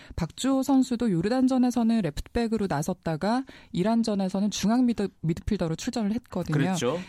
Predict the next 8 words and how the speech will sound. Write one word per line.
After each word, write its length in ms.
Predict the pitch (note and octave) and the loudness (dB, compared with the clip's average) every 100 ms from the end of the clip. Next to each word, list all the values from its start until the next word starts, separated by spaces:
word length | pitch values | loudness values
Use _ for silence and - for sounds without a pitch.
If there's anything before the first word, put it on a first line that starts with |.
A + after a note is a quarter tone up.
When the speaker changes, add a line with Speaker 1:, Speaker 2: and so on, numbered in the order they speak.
| - | -8
Speaker 1:
그러니까 120 | D#3+ - | -8 -2
다양한 440 | F3+ A3 C4 C4+ | 0 2 4 2
조합과 340 | - G3 - A3 | 2 -2 -2 -6
가능성에 600 | - E3 F#3+ G#3 G3 F3 | -2 0 0 -2 -2 -2
대해서 280 | D#3 D#3 | -4 -4
점검하려는 840 | E3+ E3 E3 G3 F#3+ F3+ E3 F3 F#3 | -4 0 0 2 0 0 -2 -2 -2
의도가 300 | D#3+ F#3 F3 | -2 -2 -2
보였습니다. 640 | F3 F3+ - D3 D#3 | -2 -2 -2 -2 -2